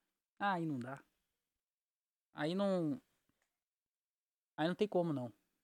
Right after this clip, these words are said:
Desculpa aí. Mas é, é isso aí, eu tô feliz porque, como eu falei no começo,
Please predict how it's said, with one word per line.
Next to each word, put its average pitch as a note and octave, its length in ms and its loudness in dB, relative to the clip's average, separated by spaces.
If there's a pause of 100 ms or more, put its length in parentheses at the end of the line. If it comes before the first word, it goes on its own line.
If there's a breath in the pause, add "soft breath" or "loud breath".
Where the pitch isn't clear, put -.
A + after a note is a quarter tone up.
(240)
Desculpa D#3+ 320 -2
aí. D#3+ 340 2 (4000)
Mas D#3 140 2
é, F3 280 6
é F3 40 4
isso F3 140 2
aí, D#3+ 100 6
eu C#3 340 0
tô D3+ 80 -6
feliz D#3 260 0
porque, D3 680 0
como D3+ 160 -2
eu - 20 -4
falei D3 240 -2
no C#3+ 80 -4
começo, D3 440 -2